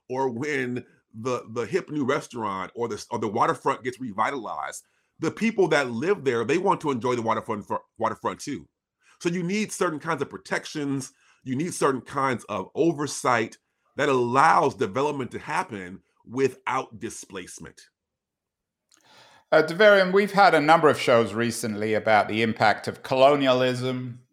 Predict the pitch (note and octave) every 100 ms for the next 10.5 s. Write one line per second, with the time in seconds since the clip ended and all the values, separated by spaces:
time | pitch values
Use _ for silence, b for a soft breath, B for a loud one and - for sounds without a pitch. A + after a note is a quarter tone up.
0 | - G2 G#2 G2+ G2+ G2 F#2 F2+ D#2 -
1 | A2 G#2 - - G#2 - - A#2+ A2+ -
2 | A2+ G#2+ G2+ G2 F#2+ A2+ G2 A#2+ G#2+ A#2
3 | G#2 A2 G#2 F#2+ G#2 F#2 G2 F2+ b b
4 | b b b - B2+ C3 B2+ B2 - -
5 | A2+ G#2+ G#2 A2 - G#2+ A2 A2 A2 G#2+
6 | - G2 G#2 G2 F#2+ F#2 F#2 - G#2 B2
7 | G#2+ G#2 G2+ G#2 A2 G2+ G#2+ G2+ G2+ G2+
8 | G2+ F#2 F2+ G#2 G2+ G2 G2 G2 F#2+ A#2
9 | G#2+ G#2+ G#2+ G2+ G2+ b b b b A2
10 | A2 A2+ A2 G#2+ -